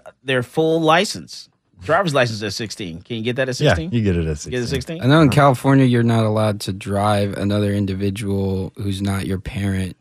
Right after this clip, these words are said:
Speaker 3: uh, if, if you have, for that first year when you have your license. So you technically don't really have it until you're seventeen,
Speaker 1: Mm.
Speaker 3: and f-, as far as driving other people around.
Speaker 1: You should get all those privileges if you're gonna lower the voting age to sixteen.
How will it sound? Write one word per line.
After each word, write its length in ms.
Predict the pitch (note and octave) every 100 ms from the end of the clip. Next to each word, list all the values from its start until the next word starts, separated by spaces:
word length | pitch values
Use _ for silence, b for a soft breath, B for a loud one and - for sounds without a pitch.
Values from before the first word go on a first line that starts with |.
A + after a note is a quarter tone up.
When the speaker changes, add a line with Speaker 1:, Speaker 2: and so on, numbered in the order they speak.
| -
Speaker 3:
uh, 360 | G2+ F2+ C2+ A#1 - - _ _ -
if, 320 | G2+ G2 - -
if 180 | G2+ G2
you 140 | G2
have, 240 | F#2 F#2+ F#2+ _ -
for 100 | A#2+
that 180 | G#2+ F#2
first 300 | B2 G2+ G2+
year 200 | G#2 G2
when 160 | F#2 F2+
you 80 | F2+
have 100 | F2
your 100 | E2
license. 320 | F#2+ - F#2
So 80 | G2+
you 200 | G2+ G2
technically 480 | - A#2+ A2+ A2
don't 200 | G2+ F#2+
really 200 | D#2+ F#2+
have 280 | F#2+ G2 F#2+
it 140 | F#2 D#2+
until 240 | F2+ G2
you're 120 | F2
seventeen, 560 | - E2 D2+ - - - _ _ A2
Speaker 1:
Mm. 140 | A2 A2
Speaker 3:
and 0 | F#2+
f-, 80 | -
as 120 | A2
far 180 | - G#2+
as 120 | F#2
driving 320 | F2+ D#2+ C#2+ C#2+
other 180 | C#2 -
people 240 | E2+ -
around. 280 | D#2+ D2+ G#2 _ _ _ _
Speaker 1:
You 60 |
should 120 | - G#2+
get 40 |
all 140 | C3 C#3+
those 160 | A2+
privileges 680 | - A2+ F#2 E2 E2 D#2+ _ _ -
if 120 | G2+
you're 140 | A2+ G#2+
gonna 200 | G2 F2 -
lower 300 | A#2 A2 G2+
the 300 | G2 F#2 F2 _ _ _
voting 320 | G#2+ A#2+ A2
age 220 | G2 F#2 -
to 100 | F2+
sixteen. 500 | G#2 - G2+ D#2+